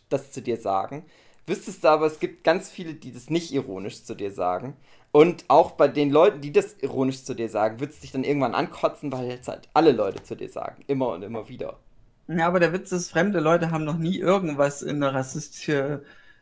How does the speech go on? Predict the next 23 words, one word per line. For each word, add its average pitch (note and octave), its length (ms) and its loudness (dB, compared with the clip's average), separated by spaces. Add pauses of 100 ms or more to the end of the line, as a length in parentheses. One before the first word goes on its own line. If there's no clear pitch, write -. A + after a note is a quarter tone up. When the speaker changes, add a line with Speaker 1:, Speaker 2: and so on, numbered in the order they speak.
(220)
Speaker 2:
Richtung E3+ 400 2
zu E3 140 -2
mir D3+ 160 -2
gemeint C#3+ 680 0
oder C#3 220 -6
gesagt. C3+ 640 0
Speaker 1:
Ja, D3 580 6
es - 40 2 (120)
Speaker 2:
War - 0 -
Speaker 1:
ist - 20 -8 (120)
Speaker 2:
noch D#3+ 80 -4
Speaker 1:
ja - 60 4
Speaker 2:
nie G#3 120 6
der G#3+ 140 10
Speaker 1:
auch - 0 -
Speaker 2:
Fall, E3 360 0
noch D3 160 -8
nie. F3+ 240 -2 (440)
Speaker 1:
Ich - 180 -16 (220)
will D3 160 2
jetzt, D#3+ 260 2
das, D#3 160 0
ich B2 220 -4